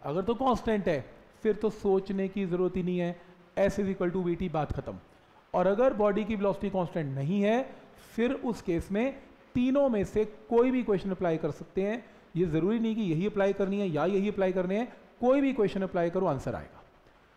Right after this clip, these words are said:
Clear? तो ये प्रैक्टिस से पता लगता है कब कौन सी equation हमने apply करनी है, ये practice बताएगी। पर यहाँ तक clear है सबको, चार equations। Next, अब हम एक काम करते हैं,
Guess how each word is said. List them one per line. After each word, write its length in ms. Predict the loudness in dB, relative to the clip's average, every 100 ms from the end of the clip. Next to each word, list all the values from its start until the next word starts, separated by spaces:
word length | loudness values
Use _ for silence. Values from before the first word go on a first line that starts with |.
| _
Clear? 200 | 0 0
तो 500 | 0 -6 -20 -12 0
ये 60 | 0
प्रैक्टिस 520 | 2 0 0 -2 -2
से 120 | 0 0
पता 220 | 0 0
लगता 300 | -2 -2 0
है 220 | 0 -4 -16 -20 _ 0
कब 240 | 0 -2 -2
कौन 220 | 0 2
सी 180 | 0 -2
equation 380 | 0 0 0 -2
हमने 200 | -2 -2
apply 260 | 0 -2
करनी 260 | 0 -2 -2
है, 60 |
ये 80 | -2
practice 400 | -4 -4 -2 -4
बताएगी। 420 | -4 -10 -14 -18 -20 -20 -8 -2
पर 100 | 2
यहाँ 200 | 2 2
तक 140 | 0
clear 220 | 2 2
है 60 | 2
सबको, 340 | 0 -4 -6 -6 -2
चार 160 | 2 2
equations। 560 | 2 0 0 -4 -6 -16 -20 -20 -20 _ _ _ _ -10
Next, 440 | -4 -4 -4 -10 -10 -12 -16 -20 -20 _ _ -20 -20 _ -2
अब 140 | 0
हम 140 | 2 0
एक 100 | 0
काम 200 | -2 0
करते 260 | -4 -4 -4
हैं, 180 | -4